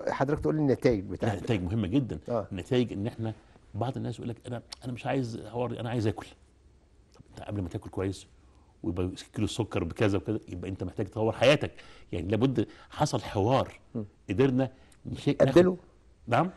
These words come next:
Speaker 1: اتقبلوا، يعني عايز
Speaker 2: آه،
Speaker 1: حضرتك
Speaker 2: طبعًا.
Speaker 1: تن-، تنقله
Speaker 2: هو
Speaker 1: للسادة
Speaker 2: طبعًا
Speaker 1: المشاهدين.
Speaker 2: هقول لحضرتك حاجة، هو القصة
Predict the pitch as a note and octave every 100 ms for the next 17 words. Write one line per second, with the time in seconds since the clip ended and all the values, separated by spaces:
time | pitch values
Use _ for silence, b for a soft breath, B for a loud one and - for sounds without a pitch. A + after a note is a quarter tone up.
0 | - C3 D3 B2 E3+ D3+ - - A#2+ A#2
1 | B2 C#3+ - D#3+ E3 E3 D3 C#3 D3+ D3
2 | F3 D#3 F3 D#3+ C#3+ C#3+ A2+ C#3 D3 -
3 | C3+ D3+ - C#3 A#2+ G2+ G#2 G2 - F3+
4 | -